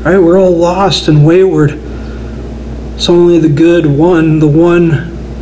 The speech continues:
who is holy, can come and give us this gift, which is himself.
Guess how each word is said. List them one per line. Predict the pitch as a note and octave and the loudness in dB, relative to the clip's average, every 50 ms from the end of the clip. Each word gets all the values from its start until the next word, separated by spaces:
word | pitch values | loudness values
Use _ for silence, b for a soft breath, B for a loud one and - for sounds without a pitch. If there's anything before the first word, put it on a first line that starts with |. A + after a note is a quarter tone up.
| - - - - - - - - - - - - - - | -12 -12 -12 -12 -12 -12 -12 -12 -12 -12 -12 -12 -10 -4
who | - D#3 D#3 | -2 0 0
is | C#3+ - | 0 0
holy, | - - E3 G3 G#3 G3 C#3+ C#3 C#3 - B B B B B B B B B B B B B B - - | -2 -2 0 0 2 0 0 0 -2 -4 B B B B B B B B B B B B B B -10 -4
can | - E3 D#3+ | 0 0 0
come | - - - D#3+ D#3+ D#3 D#3 D3+ | 0 0 0 0 2 2 2 2
and | D3 C#3+ C#3 | 2 2 2
give | C3 D#3 D3+ D3+ | 2 2 2 2
us | D3+ D3 C3+ - - - - - - - - - - - - | 2 2 0 0 -2 -4 -6 -8 -10 -12 -12 -12 -12 -8 -4
this | - D3 - - | -4 -4 -4 -4
gift, | - - C#3+ C3+ C3 - - - - - - - - - - - - - - - - | -2 -2 -2 -2 -2 -6 -10 -12 -12 -12 -12 -12 -14 -14 -14 -14 -14 -14 -12 -10 -6
which | - - | -4 -2
is | G#3 G3 G#3+ | -2 -2 0
himself. | G3 F#3 - - - F#4 - - - - - | -2 -2 -2 -4 -6 -8 -10 -10 -10 -12 -12